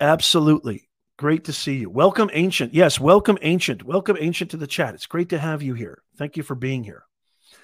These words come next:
Ryan has one final question. Okay. Thank you so much. Ryan says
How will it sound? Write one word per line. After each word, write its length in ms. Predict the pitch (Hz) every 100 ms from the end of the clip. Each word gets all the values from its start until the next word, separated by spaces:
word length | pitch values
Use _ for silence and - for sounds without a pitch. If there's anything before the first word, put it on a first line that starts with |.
| _ _
Ryan 480 | 123 160 190 196 180
has 220 | 160 139
one 360 | 127 151 180 196
final 440 | - 175 170 165
question. 520 | - 156 127 - 185
Okay. 360 | 165 147 120 82 _ _ _ _ _ _ _ _ _ _ - _ _ _ _ _ -
Thank 260 | 170 180
you 60 | 190
so 180 | - 160
much. 240 | 147 -
Ryan 360 | 131 156 185 165
says 760 | - 143 131 127 127 123 -